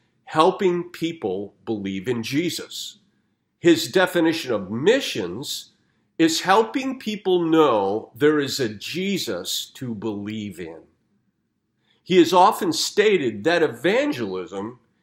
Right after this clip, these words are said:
is the church growing where it is, and missions is the church going where it isn't.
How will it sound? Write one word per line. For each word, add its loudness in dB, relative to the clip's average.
is 4
the -2
church 2
growing 4
where 6
it -2
is, 0
and 4
missions 0
is 2
the 4
church -4
going 2
where 0
it -4
isn't. -8